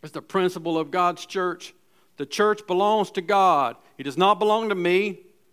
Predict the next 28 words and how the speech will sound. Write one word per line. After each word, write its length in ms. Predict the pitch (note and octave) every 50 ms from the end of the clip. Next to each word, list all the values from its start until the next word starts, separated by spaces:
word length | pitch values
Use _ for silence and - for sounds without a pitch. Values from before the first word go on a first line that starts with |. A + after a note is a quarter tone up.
| _ _
It 80 | D3 D3+
does 240 | D#3+ F#3 G3 F#3 F#3+
not 220 | G3 G3+ G#3+ G3
belong 320 | G3+ G3 G3+ G#3+ A3+ A3 -
to 100 | A3 G#3
the 140 | A3+ G3+
elders, 500 | G3 G3 G3 F#3+ F#3+ F#3+ G3 A3 G3+ - - - - _
and 120 | D3+ D#3
it 100 | E3 E3
doesn't 320 | F#3 G3 G#3+ G#3 A#3 A3 F#3+
belong 340 | G#3 G#3 A3 A3+ A3+ A3+ G#3
to 80 | G#3+
you. 420 | F#3 G3+ A3+ A#3 G3+ C#3 A2+ - - - _ _ _ _ _ _
We 140 | B2+ D3 F3+
are 80 | G#3 G3+
congregationally 920 | - G#3+ G3+ G3+ G3+ G3 F#3+ F3+ G3 G3 G3+ G3 - - F#3+ F#3 F#3+ F#3+
led, 360 | F3+ F3+ F#3+ G#3 G#3+ G#3+ G3 E3
and 120 | D#3+ E3
we 100 | E3+ F3
always 500 | F3 F#3 F#3+ G3 F#3 F#3 F3+ F3 E3+ F3
will 280 | F3+ G3+ A3 A3 G3+ F3
be. 320 | D3 D#3 D#3 D3 C#3+ C3+ - - - _
But 160 | - F#3+ F#3 F#3+
the 100 | F#3 E3+
church 460 | - - A#3+ C4 C4 B3 - - F3
belongs 540 | F#3 F#3+ F#3+ G3+ G#3+ A#3 A#3+ A#3+ A#3+ - -
to 100 | - E3+
God. 540 | C#3+ D#3+ D#3+ F3+ A#3 A#3 F#3 B2+ A#2 -